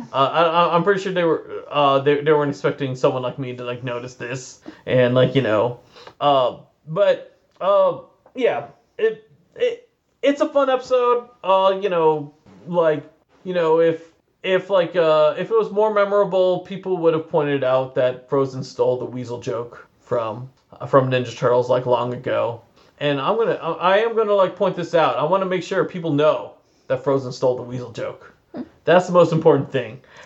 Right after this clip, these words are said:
Speaker 2: And hopefully you go to a toy fair.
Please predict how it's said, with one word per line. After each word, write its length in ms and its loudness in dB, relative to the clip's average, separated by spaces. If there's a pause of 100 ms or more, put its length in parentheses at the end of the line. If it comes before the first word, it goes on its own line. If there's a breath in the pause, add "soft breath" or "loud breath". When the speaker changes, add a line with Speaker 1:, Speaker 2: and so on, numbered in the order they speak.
Speaker 2:
And 240 -4
hopefully 640 -2 (120)
you 200 -6
go 200 4
to 420 -2 (440)
a 260 -10 (120)
toy 260 -2
fair. 380 -10